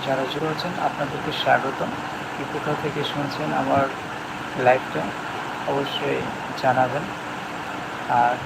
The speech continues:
আমার লাইভে যারা যুক্ত হচ্ছেন অবশ্যই একটা লাইক দিয়ে দিবেন, আলহামদুলিল্লাহ, শুকরিয়া। আর যারা নতুন সংযুক্ত হচ্ছেন আমার চ্যানেলটা অবশ্যই ঘুরে আসবেন, একটা সাবস্ক্রাইব করে আসবেন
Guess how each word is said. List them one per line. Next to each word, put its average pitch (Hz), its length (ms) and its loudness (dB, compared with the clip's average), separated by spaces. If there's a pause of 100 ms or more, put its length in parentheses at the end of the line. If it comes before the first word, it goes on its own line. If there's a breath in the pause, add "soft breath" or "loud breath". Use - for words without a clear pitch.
(420)
আমার 123 260 8 (1300)
লাইভে 123 380 4 (520)
যারা 131 200 4 (100)
যুক্ত 135 220 -4 (120)
হচ্ছেন 139 300 -4 (100)
অবশ্যই 135 280 -2
একটা - 220 -4
লাইক 123 220 6
দিয়ে 135 200 0
দিবেন, 139 220 -2 (220)
আলহামদুলিল্লাহ, 135 680 -4 (1160)
শুকরিয়া। 147 420 -2 (600)
আর 123 80 4 (100)
যারা 135 160 0 (100)
নতুন 143 300 -2 (320)
সংযুক্ত 135 440 -2 (160)
হচ্ছেন 131 360 -2 (140)
আমার 123 220 0
চ্যানেলটা 135 440 0
অবশ্যই 127 340 -2
ঘুরে 131 180 -2 (100)
আসবেন, 147 240 -2 (960)
একটা - 140 -2 (120)
সাবস্ক্রাইব - 680 2 (120)
করে 139 180 2 (100)
আসবেন 147 280 -2